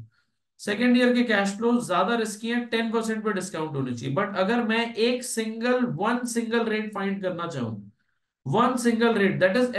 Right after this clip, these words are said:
appropriate, जिससे दोनों की डिस्काउंटिंग की जा सके, तो वो कौन सा रेट होगा? वो होगा वाईटीएम, that is नाइन पॉइंट नाइन फ़ोर परसेंट।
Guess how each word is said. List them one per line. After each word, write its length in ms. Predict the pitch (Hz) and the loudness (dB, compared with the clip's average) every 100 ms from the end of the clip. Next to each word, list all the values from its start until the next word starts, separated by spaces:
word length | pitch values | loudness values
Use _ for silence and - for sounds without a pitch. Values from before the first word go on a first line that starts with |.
| 202 | 0
appropriate, 680 | 233 247 233 233 247 - - _ _ _ | 0 0 0 -2 -2 -6 -14 _ _ _
जिससे 300 | 180 190 269 190 165 | -8 -6 -6 -2 0
दोनों 200 | 214 254 | 2 0
की 80 | 254 240 | 0 0
डिस्काउंटिंग 540 | - 233 226 233 240 | 0 0 0 0 -4
की 120 | 220 208 | -4 -2
जा 120 | 196 - | -2 -2
सके, 240 | 135 113 - - _ _ _ _ _ _ _ _ _ _ 180 | -4 -8 -14 -20 _ _ _ _ _ _ _ _ _ _ -8
तो 80 | |
वो 180 | 160 233 | -2 0
कौन 180 | 233 226 | 0 -2
सा 120 | 214 | 0
रेट 200 | 214 208 | 0 0
होगा? 200 | 202 190 | 0 -2
वो 300 | 247 - 160 196 | -4 -4 0 2
होगा 160 | 190 196 185 | 2 2 -2
वाईटीएम, 360 | 165 165 196 190 | -4 -6 -6 -4
that 260 | 170 160 233 | -4 -4 -6
is 160 | 240 - _ _ _ _ _ _ _ _ _ _ _ _ _ _ - | -8 -12 _ _ _ _ _ _ _ _ _ _ _ _ _ _ -10
नाइन 360 | 151 185 196 | -4 -2 -2
पॉइंट 240 | 190 196 185 | -2 -2 -2
नाइन 240 | 170 175 - | -4 -6 -6
फ़ोर 220 | 175 170 | -6 -4
परसेंट। 440 | 139 - 135 - | -6 -6 -10 -16